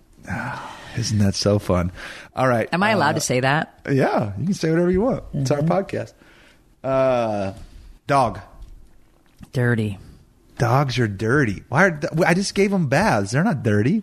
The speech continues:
Speaker 2: Oh my God. Sin has, like, fish breath earlier. I can't.
Speaker 1: <laughs>
Speaker 2: Sailor is nasty running in the mud. No. Dirty.
Speaker 1: Uh, that's funny. Private.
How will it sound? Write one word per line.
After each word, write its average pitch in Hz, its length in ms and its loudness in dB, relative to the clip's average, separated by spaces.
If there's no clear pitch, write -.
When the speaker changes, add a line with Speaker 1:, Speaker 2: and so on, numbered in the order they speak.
Speaker 2:
Oh 123 40 -2
my 120 140 2
God. 117 260 2
Sin 135 440 2
has, 123 460 -4
like, 117 220 -4
fish - 320 0
breath 120 280 0
earlier. 123 460 2
I 120 140 0
can't. 107 420 -4
Speaker 1:
<laughs> - 260 2
Speaker 2:
Sailor 127 800 2
is - 260 -2
nasty 123 520 2
running 123 240 2
in 120 80 2
the 120 80 0
mud. 123 480 2
No. 120 360 -2
Dirty. 120 340 2
Speaker 1:
Uh, 104 300 0
that's 101 220 -10
funny. - 420 -2
Private. 135 400 -2